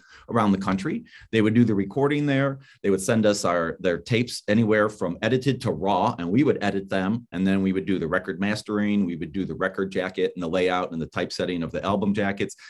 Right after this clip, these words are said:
and send them a completed package. So we did that until basically the late seventies, when the oil crisis, if you're old enough, there was a big oil crisis in the middle seventies,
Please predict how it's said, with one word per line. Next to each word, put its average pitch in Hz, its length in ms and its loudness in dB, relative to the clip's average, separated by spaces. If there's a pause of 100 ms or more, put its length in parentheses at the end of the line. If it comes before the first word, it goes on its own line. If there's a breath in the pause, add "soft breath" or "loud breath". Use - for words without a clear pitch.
(100)
and 123 100 2
send 120 220 4
them 113 120 4
a 101 60 0
completed 107 520 -4
package. - 480 -8 (640 loud breath)
So 180 140 2
we 196 100 4
did 185 180 4
that 127 340 4
until 113 680 2
basically 123 760 0
the 101 120 0
late 95 260 0
seventies, 82 800 -4 (500 loud breath)
when 98 340 4
the 90 160 0
oil 113 220 4
crisis, 87 720 -2 (160)
if 85 220 -2
you're 95 100 2
old 92 180 2
enough, 85 260 -2
there 87 80 0
was 80 120 -2
a 92 40 -6
big 101 140 0
oil 95 220 4
crisis 87 540 -4
in 85 120 -2
the 85 80 -2
middle 90 180 -2
seventies, 92 840 0